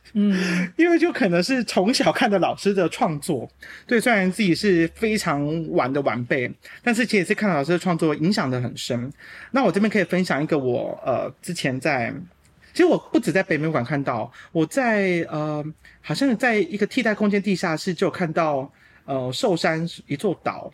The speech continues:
Speaker 1: 嗯。
Speaker 2: 不知道那个地下室空间在哪。
Speaker 1: 诶。
Speaker 2: 很早之前我就看到。
Speaker 1: 我们曾经，
Speaker 2: 嗯。
Speaker 1: 我带学生做一个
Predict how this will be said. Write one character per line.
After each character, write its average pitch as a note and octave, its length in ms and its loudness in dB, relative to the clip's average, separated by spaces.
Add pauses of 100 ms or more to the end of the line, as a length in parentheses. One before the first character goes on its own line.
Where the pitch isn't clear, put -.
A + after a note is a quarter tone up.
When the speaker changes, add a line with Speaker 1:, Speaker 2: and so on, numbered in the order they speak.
(140)
Speaker 1:
嗯。 B3 240 -2
Speaker 2:
不 A3 40 2
知 - 40 4
道 A#3+ 60 4
那 B3 60 2
个 G3 240 0 (120)
地 A3+ 120 -2
下 F3+ 320 -4 (180)
室 - 260 -6
空 F3+ 180 -4
间 E3+ 160 -2
在 E3 140 -2
哪。 C#3+ 360 -8 (260)
Speaker 1:
诶。 G3+ 520 -8
Speaker 2:
很 B3 120 2
早 A3 160 -2
之 G3 160 -4
前 F3 160 -4
我 D3+ 60 -2
就 F3 80 -2
看 C#4 180 0
到。 B3+ 120 0
Speaker 1:
我 G#3 100 4
们 A#3 380 6
曾 E3+ 280 4
经， A#3 320 4
Speaker 2:
嗯。 A#3 40 4
Speaker 1:
我 F#3 100 4
带 G3+ 220 4
学 F#3 180 2
生 G3 180 6
做 G3 240 4
一 D#3 100 0
个 D#3 540 0